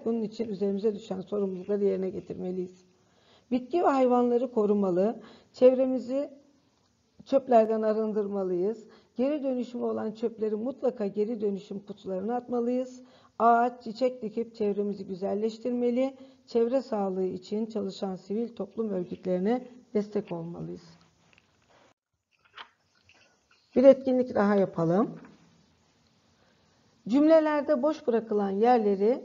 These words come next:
aşağıda verilen kelimelerden uygun olanları yerleştirerek cümleleri tamamlayalım. Peri bacaları, Ihlara Vadisi doğal çevreye örnektir.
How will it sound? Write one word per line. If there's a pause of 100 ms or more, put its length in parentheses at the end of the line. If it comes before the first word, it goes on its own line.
(140)
aşağıda
verilen
kelimelerden
uygun
olanları (220)
yerleştirerek
cümleleri
tamamlayalım. (1900)
Peri
bacaları, (520)
Ihlara
Vadisi (600)
doğal
çevreye
örnektir.